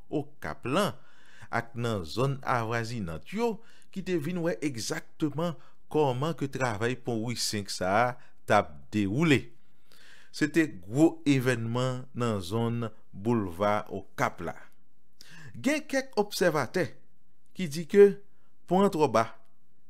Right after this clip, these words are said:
kòmkwa dire yon bon jan kannòt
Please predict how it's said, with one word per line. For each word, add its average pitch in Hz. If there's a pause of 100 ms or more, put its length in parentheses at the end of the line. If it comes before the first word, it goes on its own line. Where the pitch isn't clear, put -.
(220)
kòmkwa 110
dire 170 (640)
yon 160
bon 143
jan 139
kannòt 139